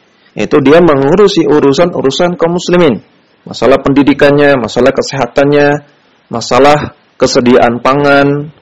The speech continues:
masalah keamanan, ini diurusi oleh orang tersebut.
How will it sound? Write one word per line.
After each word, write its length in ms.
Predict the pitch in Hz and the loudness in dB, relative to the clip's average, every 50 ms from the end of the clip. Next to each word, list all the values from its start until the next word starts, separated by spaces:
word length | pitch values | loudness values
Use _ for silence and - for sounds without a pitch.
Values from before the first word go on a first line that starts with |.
| _ _ _ _ - | _ _ _ _ -12
masalah 400 | 113 110 - 123 127 147 156 - | -10 -6 -2 0 2 2 2 0
keamanan, 960 | - - - 104 110 120 123 127 143 147 147 147 147 147 147 151 151 156 160 - _ _ _ _ _ _ - | -2 -4 -4 -4 -4 -2 -2 0 2 2 2 2 2 2 0 -2 -6 -10 -14 -20 _ _ _ _ _ _ 0
ini 160 | 143 156 196 | 2 2 4
diurusi 560 | 202 165 156 147 143 147 147 151 143 - 147 - | 4 4 4 4 4 4 4 2 2 0 0 0
oleh 320 | 147 147 151 180 196 - | 2 2 2 2 2 0
orang 240 | 165 165 185 185 170 | -2 -2 -2 -2 -4
tersebut. 400 | 180 175 196 196 196 175 135 | -4 -4 -4 -2 -2 -4 -4